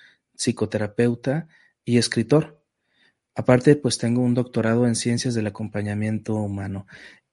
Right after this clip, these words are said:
Y entre lo que he escrito, eh, bueno, el noventa y nueve por ciento tiene que ver con el crecimiento personal.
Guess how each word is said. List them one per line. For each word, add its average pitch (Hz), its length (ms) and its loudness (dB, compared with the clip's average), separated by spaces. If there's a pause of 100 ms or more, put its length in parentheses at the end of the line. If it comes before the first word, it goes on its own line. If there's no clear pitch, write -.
(160)
Y 139 140 12
entre 131 240 10
lo 127 180 8
que 127 220 6
he 160 60 10
escrito, 147 680 0 (520)
eh, 113 180 -10 (400)
bueno, 123 400 2 (520)
el 123 140 4
noventa 123 280 4
y - 20 6
nueve 156 240 4
por 127 120 -2
ciento 123 300 -4
tiene 120 240 -2
que 113 140 -8
ver 113 240 -4
con 107 160 -6
el 104 100 -8
crecimiento 107 800 -6
personal. 95 540 -6